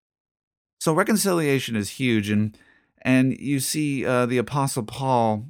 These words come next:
uh, speaks of reconciliation this way. He says, "Therefore, if anyone is in Christ, he is a new creation.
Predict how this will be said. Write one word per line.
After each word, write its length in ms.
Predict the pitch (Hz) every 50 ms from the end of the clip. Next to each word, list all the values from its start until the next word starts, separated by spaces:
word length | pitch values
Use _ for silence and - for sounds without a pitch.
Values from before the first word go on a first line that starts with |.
| - _ -
uh, 120 | 117 113
speaks 340 | 110 - - - 135 117 -
of 80 | 120 110
reconciliation 840 | 120 117 - 131 - - - - 135 117 113 113 110 107 - 110 117
this 200 | 135 135 - 120
way. 160 | 110 98 98
He 80 | 113
says, 340 | 110 - - 123 117 113 - _ - - - - _ _ -
"Therefore, 360 | 143 151 156 147 - 151 143
if 100 | 131 147
anyone 320 | - 156 156 143 143 139
is 100 | 135 123
in 160 | 123 120 110 107
Christ, 420 | - - 135 127 123 120 113 -
he 120 | - 113
is 100 | 110 101
a 60 | 110 101
new 200 | 98 107 110 104
creation. 720 | - - - 117 110 113 120 127 120 - 113 95 92 90